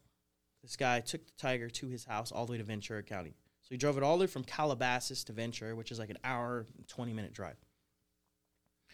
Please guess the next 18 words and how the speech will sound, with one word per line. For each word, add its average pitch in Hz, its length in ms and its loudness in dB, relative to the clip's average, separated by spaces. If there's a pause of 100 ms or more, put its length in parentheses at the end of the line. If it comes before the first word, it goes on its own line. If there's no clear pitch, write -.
(560)
Well, 127 100 -4
he 185 100 6
had 165 200 8
the - 40 -2
tiger 135 200 2
at 120 80 2
his 135 200 0
house. - 340 -8 (1120)
And 131 140 0
then 131 120 4
all 127 160 6
of 165 60 0
a - 20 2
sudden, 113 420 0 (1400)
I 110 60 -10
get 110 120 -4
a 107 40 -4
call 170 540 6